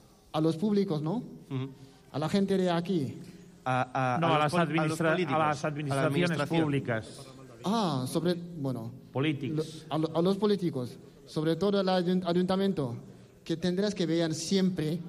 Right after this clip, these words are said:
Speaker 1: si se puede, que vengan siempre a ver el hospital de campaña, el trabajo que ha-, hace el hospital de campaña. Porque yo veo que el hospital de campaña es un lugar que en todo Barcelona no hay un sitio que trabaja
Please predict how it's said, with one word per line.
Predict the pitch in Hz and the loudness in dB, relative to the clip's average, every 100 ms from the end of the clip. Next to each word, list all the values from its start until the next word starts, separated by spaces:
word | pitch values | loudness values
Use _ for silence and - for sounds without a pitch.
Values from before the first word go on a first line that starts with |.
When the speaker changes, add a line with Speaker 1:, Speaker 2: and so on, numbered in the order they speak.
| - - | -14 -16
Speaker 1:
si | - - | -8 -2
se | 190 175 | 0 2
puede, | 180 196 180 | 2 2 2
que | 175 | 0
vengan | 160 196 185 165 165 | 0 2 2 2 0
siempre | - - 208 190 165 165 | -4 2 2 2 -2 -2
a | 147 | 0
ver | 170 170 143 156 | 2 2 0 -2
el | |
hospital | 165 165 175 170 | -2 -2 -2 0
de | 156 | 0
campaña, | 143 139 156 | -2 -2 -2
el | 139 | 0
trabajo | 143 151 170 165 | 0 0 0 -2
que | 143 | -4
ha-, | 147 165 165 - | -2 -2 -4 -2
hace | 170 170 147 | -2 0 -2
el | 147 | -2
hospital | 151 139 147 139 | -2 -2 0 0
de | |
campaña. | 131 123 127 117 110 - - - - - | -2 -4 -6 -6 -8 -14 -18 -20 -20 -2
Porque | 185 180 185 190 170 | 0 2 0 0 0
yo | 202 | 2
veo | 214 214 | 2 0
que | 208 180 - | -4 -8 -2
el | |
hospital | 175 190 185 185 | 0 0 0 2
de | 165 | 2
campaña | 160 151 160 160 196 - - | 0 0 0 0 -2 -6 -2
es | 220 226 | 0 2
un | 208 | 4
lugar | 185 175 180 170 | 4 4 2 0
que | 151 175 - - - - - - - | -4 -6 -12 -20 -20 -20 -20 -20 -4
en | 190 175 175 | 0 0 4
todo | 247 233 | 4 4
Barcelona | 196 185 185 180 160 151 196 - - | 2 0 2 4 4 2 -2 -6 -4
no | 180 220 | 0 4
hay | 214 | 4
un | 202 | 4
sitio | 202 190 175 165 | 2 0 0 0
que | 160 | -2
trabaja | 196 190 180 | 2 2 2